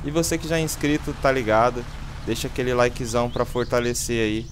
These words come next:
que é nóis. Já chegamos aqui, vamos tá conhecendo aqui essa área aqui. Galera, eu não, ah, vou falar uma parada pra vocês, ó.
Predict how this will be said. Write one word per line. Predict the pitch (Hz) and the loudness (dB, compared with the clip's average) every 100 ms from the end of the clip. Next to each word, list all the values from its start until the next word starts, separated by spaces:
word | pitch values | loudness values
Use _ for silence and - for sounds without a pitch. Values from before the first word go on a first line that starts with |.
| - - - - - - - - - | -12 -12 -12 -12 -12 -12 -10 -10 -6
que | 120 | -4
é | 117 | -4
nóis. | 90 87 90 87 - - - - - - | -2 -2 -2 -4 -6 -6 -6 -8 -10 -8
Já | 101 127 | -4 -2
chegamos | 160 143 151 156 | 0 2 2 2
aqui, | 147 147 165 - - - - - - - - | -2 2 2 0 -8 -10 -10 -10 -12 -12 -8
vamos | 107 127 | -8 -4
tá | 139 | -2
conhecendo | 131 139 135 - 135 | -2 -2 -2 -2 -2
aqui | 131 - | -4 0
essa | 131 131 131 | 0 2 2
área | 120 123 120 | 4 4 0
aqui. | - 131 135 - - - - - - - - - - - - - - - - - - - - - - - - - | -4 -8 -8 -12 -14 -14 -14 -14 -14 -14 -14 -14 -14 -14 -12 -14 -14 -14 -14 -14 -14 -14 -14 -14 -14 -14 -14 -2
Galera, | 143 170 151 | 4 6 8
eu | 135 | 6
não, | 151 165 - | 4 2 2
ah, | 139 135 123 117 104 - - - - - - | 2 4 4 2 0 -8 -14 -14 -16 -14 -10
vou | 120 | -8
falar | - 135 | 0 2
uma | 139 | 4
parada | 135 135 131 | 4 4 4
pra | 127 | 0
vocês, | 127 123 127 | -4 -2 0
ó. | 131 120 | 4 4